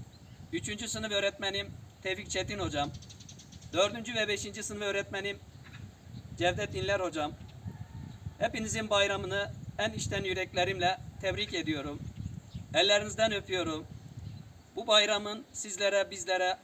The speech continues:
bütün kardeşlerimize hayırlara vesile olmasını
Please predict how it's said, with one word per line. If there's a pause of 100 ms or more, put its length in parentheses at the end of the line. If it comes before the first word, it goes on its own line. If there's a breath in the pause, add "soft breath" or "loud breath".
(180)
bütün
kardeşlerimize (100)
hayırlara
vesile
olmasını